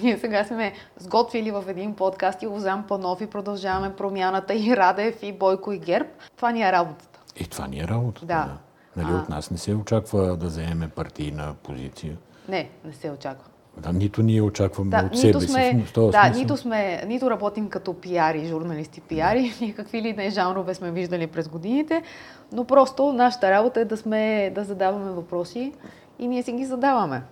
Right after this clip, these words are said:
Speaker 1: А човек вече как да гласува, на кого си даде доверието и иска ли да, да сгреши, защото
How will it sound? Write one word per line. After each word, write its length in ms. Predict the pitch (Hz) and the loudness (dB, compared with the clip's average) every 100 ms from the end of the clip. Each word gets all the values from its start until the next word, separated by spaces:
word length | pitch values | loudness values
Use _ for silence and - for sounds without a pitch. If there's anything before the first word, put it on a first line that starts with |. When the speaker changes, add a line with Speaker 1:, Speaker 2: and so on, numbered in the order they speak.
| - - - | -20 -20 -8
Speaker 1:
А 140 | - 190 | -2 -2
човек 320 | 196 202 226 | 0 0 2
вече 240 | 208 208 | 2 0
как 160 | - 202 | 0 -2
да 100 | 196 | -2
гласува, 600 | 175 165 - 208 262 254 | -4 -4 -4 2 4 4
на 140 | 185 | 0
кого 300 | 196 170 185 | -8 -4 -4
си 160 | 202 220 | -2 -4
даде 280 | 185 165 180 | -4 -2 -2
доверието 680 | 180 156 160 208 226 269 277 - - - _ _ _ | -2 -2 -2 -2 0 2 2 -2 -20 -20 _ _ _
и 240 | 156 202 190 | -14 -12 -10
иска 320 | 208 202 - | -10 -6 -2
ли 140 | 240 233 | 0 0
да, 300 | 202 185 151 | 2 2 2
да 80 | 185 | 0
сгреши, 480 | 170 180 180 - 233 | 0 0 -2 0 0
защото 500 | 269 - 220 226 202 | 0 0 -2 -4 -8